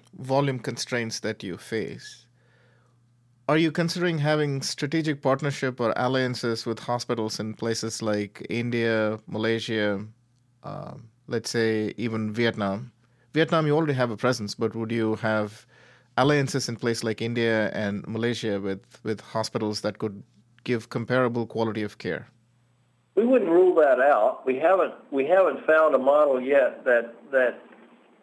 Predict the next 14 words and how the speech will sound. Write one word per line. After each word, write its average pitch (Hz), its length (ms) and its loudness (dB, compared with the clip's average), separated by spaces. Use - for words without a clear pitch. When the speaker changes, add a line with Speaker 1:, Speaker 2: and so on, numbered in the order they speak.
Speaker 2:
uh, 117 280 0
works 160 300 4
to 120 400 2
mutual 139 340 2
benefit, 123 580 4
uh, 107 520 2
yet. - 400 2
Uh, 117 340 6
there, 120 400 2
there 131 80 2
are 127 80 0
various 165 500 4
models 139 640 4
that 131 280 2